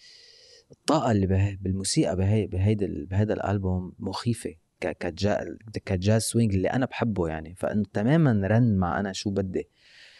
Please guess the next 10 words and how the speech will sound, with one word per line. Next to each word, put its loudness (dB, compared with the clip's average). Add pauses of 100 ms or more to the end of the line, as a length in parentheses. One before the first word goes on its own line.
(420)
ف-، -4
فك-، 2
ف-، -4
فعجيب 4
إنه 4
هو 4 (440)
<laughs> -8
حط 0
هيدا 2
الشي. -4